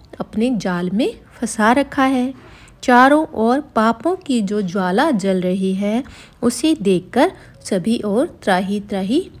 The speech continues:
मच गई है और सब हाय हाय कर रहे हैं।"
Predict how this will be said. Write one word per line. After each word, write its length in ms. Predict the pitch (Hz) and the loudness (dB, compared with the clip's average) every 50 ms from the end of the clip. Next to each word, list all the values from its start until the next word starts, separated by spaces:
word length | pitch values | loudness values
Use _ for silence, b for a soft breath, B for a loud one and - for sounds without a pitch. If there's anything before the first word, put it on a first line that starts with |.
| - - - - 196 | -20 -20 -12 -8 -6
मच 200 | 196 190 - 190 | -6 -6 -6 -2
गई 180 | 180 220 240 | 0 2 2
है 280 | 262 302 370 381 294 - B B B B B B B - | 2 0 0 -2 -2 -4 B B B B B B B -2
और 160 | - 202 202 | 0 0 0
सब 240 | 202 - 240 240 240 | 0 0 0 0 0
हाय 320 | 240 - - 208 180 185 190 | -2 -6 -4 -4 -2 -2 -2
हाय 280 | 185 202 214 254 392 - - - - - - - | -2 -2 -2 -2 -2 -4 -8 -16 -20 -20 -8 -2
कर 160 | 233 196 175 | 0 0 2
रहे 340 | 165 175 175 185 180 170 180 | 2 0 -2 -2 -2 -4 -4
हैं।" 280 | 180 175 - - 190 | -4 -6 -8 -8 -14